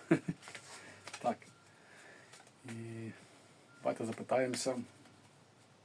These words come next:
що происходить зараз у вашій ситу-, у вашій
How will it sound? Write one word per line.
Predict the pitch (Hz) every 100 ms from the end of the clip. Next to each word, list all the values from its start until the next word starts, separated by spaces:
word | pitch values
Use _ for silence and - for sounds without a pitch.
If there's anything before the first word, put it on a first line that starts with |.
| - - - - - - - - -
що | - 143
происходить | - 123 120 - 147 117
зараз | 117 113 117
у |
вашій | 120 -
ситу-, | 110 - -
у | 113 117 113
вашій | 107 123 -